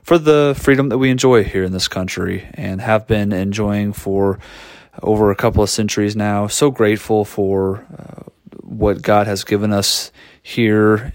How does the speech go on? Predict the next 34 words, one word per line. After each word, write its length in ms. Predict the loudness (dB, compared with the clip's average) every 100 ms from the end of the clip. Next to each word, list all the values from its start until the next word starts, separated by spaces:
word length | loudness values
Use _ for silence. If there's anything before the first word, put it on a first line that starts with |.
| -8
and, 140 | -4 -2
and 220 | -2 0
I 60 |
mean 240 | 0 2 4
that, 220 | 4 2
what, 260 | 0 -2 0
what 260 | -2 0
God 260 | 2 2 2
has 200 | -4 -4
given 240 | -2 0
us 400 | 0 0 -2 -6 -14 -20 _ -8
as 180 | -6 0
far 220 | 2 2
as 140 | 2
religious 380 | 0 2 2 0
freedom 600 | 2 2 4 2 0 -2 -6 -14 -14 -12
here 200 | 0 2
in 60 | 2
America 680 | 2 4 2 4 4 4 2
and, 260 | 0 -4 -4
and 160 | -4
so 140 | 0 0
many 200 | 2 2
other 180 | 2
freedoms 440 | 0 0 0 -2 -2
that 100 | -2
we 180 | -2 -2
enjoy 460 | -2 2 2 2
and 100 | 2
hopefully 340 | 0 0 0 2
don't 220 | 2 2
take 200 | -2 -2
for 100 | -4
granted. 540 | -2 -2 -2 -4 -6